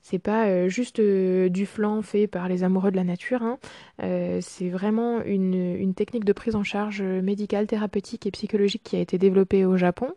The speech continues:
Ça s'appelle le Shirin-yoku. Euh, en fait, euh, ça consiste tout simplement à se promener dans des milieux naturels. Si possible lentement, si possible sans chaussures,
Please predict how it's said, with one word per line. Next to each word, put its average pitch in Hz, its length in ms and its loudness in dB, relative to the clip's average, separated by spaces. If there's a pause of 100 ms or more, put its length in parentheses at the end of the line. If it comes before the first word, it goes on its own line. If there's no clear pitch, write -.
Ça - 120 -10
s'appelle 190 280 0
le 180 80 0
Shirin-yoku. 214 680 2 (1000)
Euh, 180 180 -6 (1500)
en 196 100 0
fait, 247 380 0
euh, 196 500 4
ça - 560 -2
consiste 233 460 0
tout 262 120 -6
simplement 226 520 -2
à 208 100 0
se - 120 0
promener 220 680 2 (140)
dans 214 320 0
des 208 140 4
milieux 202 300 4
naturels. 196 540 -2 (680)
Si - 200 -8
possible 208 440 -2
lentement, 180 640 -2 (360)
si - 180 -2
possible 226 600 -2
sans 202 200 -4
chaussures, 185 680 -8